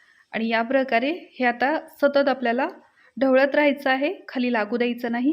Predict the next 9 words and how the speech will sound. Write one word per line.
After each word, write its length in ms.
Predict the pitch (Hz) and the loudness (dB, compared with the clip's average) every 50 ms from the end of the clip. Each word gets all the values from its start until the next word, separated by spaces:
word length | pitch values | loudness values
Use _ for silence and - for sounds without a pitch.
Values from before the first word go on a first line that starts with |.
| 320 - | -2 -4
किंवा 160 | - 254 262 | -6 -4 -4
गुठळ्या 380 | 254 254 262 262 269 262 269 277 | -2 -2 -2 0 0 2 2 2
होऊ 200 | 269 254 233 220 | 0 -2 -4 -4
द्यायच्या 300 | 208 208 214 208 208 202 | -2 -4 -4 -4 -6 -6
नाहीत. 260 | 202 202 220 240 277 - - - _ _ _ _ _ _ _ _ _ _ _ - 226 | -6 -4 -6 -6 -8 -10 -12 -20 _ _ _ _ _ _ _ _ _ _ _ -6 4
जसजसं 480 | 254 285 302 285 294 294 302 294 294 254 | 6 6 6 6 4 2 2 4 4 4
या 160 | 254 262 247 | 6 6 4
पाण्याला 360 | 247 254 247 233 233 233 240 | 4 2 2 2 2 2 2
आता 160 | 240 233 247 | 2 0 0